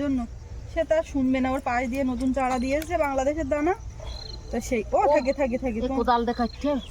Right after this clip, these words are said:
Speaker 1: ও কাটিয়ে দিতে হবে গোড়া, উড়কাতি না করে। এই জায়গাটা পরিষ্কার হচ্ছে, মানে বাবা সকালবেলা কিছুটা তুলেছে, আর টোটাল পরিষ্কার করে। আর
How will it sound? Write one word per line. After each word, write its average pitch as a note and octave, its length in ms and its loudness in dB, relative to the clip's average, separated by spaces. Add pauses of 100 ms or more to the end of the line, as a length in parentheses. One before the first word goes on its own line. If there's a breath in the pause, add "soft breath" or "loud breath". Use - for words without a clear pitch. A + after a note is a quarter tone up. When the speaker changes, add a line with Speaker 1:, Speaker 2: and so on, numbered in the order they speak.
(140)
Speaker 1:
ও - 20 -4 (180)
কাটিয়ে B3 260 2
দিতে A#3+ 180 0
হবে C4+ 200 0
গোড়া, F#3+ 180 0 (100)
উড়কাতি A3+ 400 -4
না A3 140 0
করে। G3 160 -4 (640)
এই C#4+ 80 2 (100)
জায়গাটা D4+ 480 2 (720)
পরিষ্কার C#4+ 460 0 (100)
হচ্ছে, D#4+ 320 -2 (120)
মানে C#4+ 120 2 (120)
বাবা C4 180 6 (120)
সকালবেলা C#4+ 420 0
কিছুটা E4+ 260 -2 (100)
তুলেছে, D#4 360 0
আর C#4 140 -2
টোটাল D4 240 -2 (100)
পরিষ্কার C4+ 380 -2 (100)
করে। C#4 200 0 (640)
আর B3 120 2